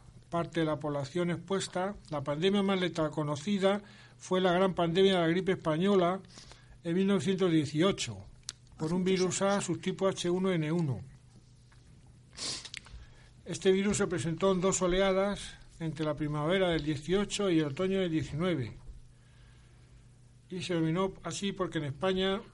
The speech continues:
la ocurrencia de la enfermedad fue ampliamente publicitada, lo cual no ocurría con el resto de las naciones debido a que había una censura imperante durante el periodo porque estaba con la Primera Guerra Mundial.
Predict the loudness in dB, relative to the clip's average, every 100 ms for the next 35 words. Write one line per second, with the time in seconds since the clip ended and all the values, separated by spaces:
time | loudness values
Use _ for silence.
0 | -8 -6 -6 -6 -4 -4 0 0 0 -4
1 | -4 -2 -2 -2 -2 0 0 0 -2 -2
2 | -2 -4 -2 -4 -2 -2 -2 -4 -4 -4
3 | -4 -2 0 2 0 -4 -12 -20 -20 -20
4 | -20 -20 -20 -20 -12 -8 -2 2 2 2
5 | 0 -2 0 2 2 0 -4 -4 -2 2
6 | 2 2 -2 -2 0 0 0 0 2 2
7 | 0 0 0 0 0 -2 -2 -4 -2 0
8 | 0 0 -2 0 -2 -2 -4 -4 -6 -6
9 | -6 -4 -6 -2 -2 0 0 -2 -6 -6
10 | -10 -6 -4 -4 -2 0 0 -2 -4 -2
11 | -2 -2 -2 -2 -2 -2 -2